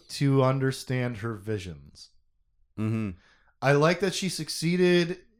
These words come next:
Speaker 1: in every outward way and then had this internal failure that she,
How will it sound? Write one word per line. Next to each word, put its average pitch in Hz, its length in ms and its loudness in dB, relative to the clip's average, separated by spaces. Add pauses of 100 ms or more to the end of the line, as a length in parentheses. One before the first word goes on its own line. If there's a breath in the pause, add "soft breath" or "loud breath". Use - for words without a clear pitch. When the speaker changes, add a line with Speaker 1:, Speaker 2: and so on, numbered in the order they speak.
Speaker 1:
in 147 120 0
every 143 380 2
outward 165 540 2
way 185 400 2 (160)
and 143 180 2
then 143 200 2
had 139 260 0
this 139 180 -2
internal 143 680 -2
failure 165 580 0
that 123 220 -4
she, 123 500 -6